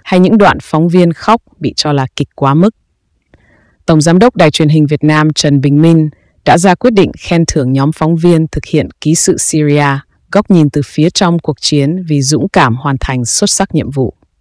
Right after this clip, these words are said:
Nguồn tin của B B C nói,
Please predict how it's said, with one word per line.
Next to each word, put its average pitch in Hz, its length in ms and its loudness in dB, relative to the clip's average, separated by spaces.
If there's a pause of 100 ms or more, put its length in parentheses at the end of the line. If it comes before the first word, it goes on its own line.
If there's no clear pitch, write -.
(1000)
Nguồn 151 180 2
tin 175 200 4
của 147 100 -2
B 139 80 0 (100)
B 160 40 4 (200)
C 160 200 2
nói, 143 380 0